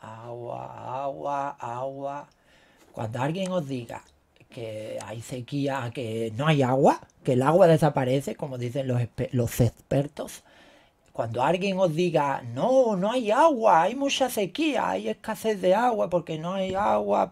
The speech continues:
no hay apenas agua", no sé, para consumir, claro, que no sé qué, no sé cuánto, esto, aquello, lo otro, pues decirle, "Mire, mira el agua que hay, mira en un mapa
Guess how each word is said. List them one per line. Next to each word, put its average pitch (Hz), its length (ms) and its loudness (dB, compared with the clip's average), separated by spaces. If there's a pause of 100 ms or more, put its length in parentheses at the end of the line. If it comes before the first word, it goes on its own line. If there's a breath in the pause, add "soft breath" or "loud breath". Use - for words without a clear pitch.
(100)
no 170 140 -2
hay 180 120 4
apenas 165 460 6
agua", 196 400 4
no 175 120 -6
sé, 160 300 -6
para 120 140 -8
consumir, 139 500 -4
claro, 185 320 0 (380 loud breath)
que 165 100 -8
no 156 100 -2
sé 139 140 -4
qué, 175 140 -4
no 180 120 0
sé 170 140 -4
cuánto, 196 400 0
esto, 190 140 0
aquello, 175 280 0
lo 170 160 2
otro, 190 400 4 (380 loud breath)
pues 147 140 -2
decirle, 120 440 -6
"Mire, 117 460 -10
mira 139 400 0
el 311 80 6
agua 269 380 4
que 226 120 0
hay, 226 140 -2
mira 202 240 -2
en 254 140 -4
un 214 120 -2
mapa 196 380 -2